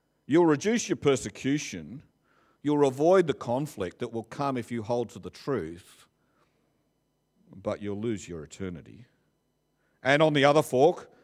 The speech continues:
that this is the gospel that Paul first handed down, the gospel that was first preached,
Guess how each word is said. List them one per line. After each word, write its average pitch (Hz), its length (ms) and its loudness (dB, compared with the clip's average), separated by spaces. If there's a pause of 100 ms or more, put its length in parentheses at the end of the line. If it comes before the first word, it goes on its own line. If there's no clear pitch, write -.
(1200)
that 135 280 0
this 156 220 -2
is 156 120 -4
the 143 120 -6
gospel 127 540 -2
that 135 180 -2
Paul 139 260 0
first 139 460 -6
handed 123 340 -8
down, 123 220 -2
the 123 80 -4
gospel 131 480 -2
that 120 100 -8
was 113 160 -10
first 120 400 -6
preached, 131 480 -4